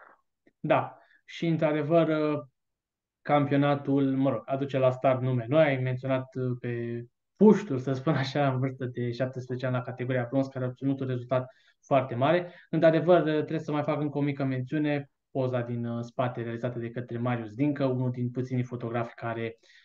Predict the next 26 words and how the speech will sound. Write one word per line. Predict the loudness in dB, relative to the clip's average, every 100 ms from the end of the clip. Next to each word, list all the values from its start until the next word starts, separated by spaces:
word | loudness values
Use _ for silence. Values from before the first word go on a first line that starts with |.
| _ -6
uh, | -2 -2 -2 -6 -10 2
participă, | 2 4 0 -2 -4 0 0 -2 -10 _ _
poate | 8 8
cine | 4 0
știe | -2 -2
pe | -2
viitor, | 0 2 2
ca | 2
și | -2 -2
concurent, | 0 0 2 4 4 2
de | 0
ce | 0 2
nu, | 2 2
la | 2 -2
o | -2
casă | -2 -2
de | -4
hobby, | -2 0 0 -2 -8 _
dar | 2 2
deocamdată | 2 2 2 2 0
este | -2 -2 -4
pe | -10
partea | -2 -2 0 -4
de, | -4 -4 -4 -6 -6
uh, | -4 0
media, | 2 2 0 -4 -6